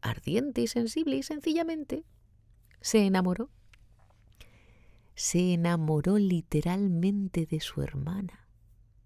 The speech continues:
Sí, Avdotya Romanova. Yo me di perfecta cuenta desde el primer momento de lo peligroso de la situación y, para que vea, decidí no mirarla siquiera. Pero fue Avdotya Romanovna la que dio el primer paso, aunque no se lo crea.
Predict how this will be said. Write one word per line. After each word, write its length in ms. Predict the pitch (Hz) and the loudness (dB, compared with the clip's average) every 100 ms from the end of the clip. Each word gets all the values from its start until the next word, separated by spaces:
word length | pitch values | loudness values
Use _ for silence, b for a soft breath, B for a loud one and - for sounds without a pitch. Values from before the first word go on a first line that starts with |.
| - | -20
Sí, 720 | - - 180 208 180 151 214 320 _ - B B B B B - | -16 -6 0 0 0 -2 -4 -8 _ -20 B B B B B 8
Avdotya 640 | 190 156 156 190 - 254 | 10 10 8 8 8 6
Romanova. 640 | 247 226 196 180 262 233 196 _ B B - | 8 6 4 4 2 -2 -8 _ B B -6
Yo 140 | 127 | -4
me 80 | 113 | -2
di 140 | 113 | -4
perfecta 440 | 131 - 165 - 180 | -6 -4 -6 -4 -4
cuenta 420 | 185 226 226 - | -2 -2 -4 -12
desde 260 | - - | -12 -6
el 80 | 135 | -2
primer 300 | - 131 165 | 0 4 4
momento 440 | 165 147 190 220 214 | 4 2 0 2 2
de 80 | |
lo 100 | 160 | 4
peligroso 500 | 143 143 120 165 180 | 6 6 8 4 4
de 100 | 165 | 2
la 100 | 139 | 2
situación 460 | 147 151 - 156 170 | 2 2 0 0 -2
y, 80 | 214 | 0
para 220 | 220 214 | 2 2
que 100 | 233 | 0
vea, 220 | 285 330 - B B - | -4 -6 -12 B B 0
decidí 320 | 226 185 202 | 2 2 0
no 240 | 240 233 | 0 -2
mirarla 460 | 302 277 247 233 220 | -2 -4 -4 -4 -6
siquiera. 520 | - - - - - - b b b b | -8 -12 -14 -16 -20 -20 b b b b
Pero 160 | - 117 | -8 -8
fue 260 | - 214 | -2 -2
Avdotya 480 | 294 180 247 294 - | 0 0 0 0 -2
Romanovna 560 | 247 208 175 247 - 123 | 2 2 2 0 0 -2
la 120 | 120 | -4
que 140 | - | -6
dio 100 | - | 0
el 100 | 196 | 0
primer 320 | 202 160 175 202 | 2 0 -2 -2
paso, 320 | 220 226 - | -4 -2 -2
aunque 380 | - 143 - - | 0 -2 -4 -4
no 140 | 185 | -4
se 160 | - 226 | -2 -2
lo 100 | 185 | -2
crea. 380 | - 214 196 | -6 -8 -8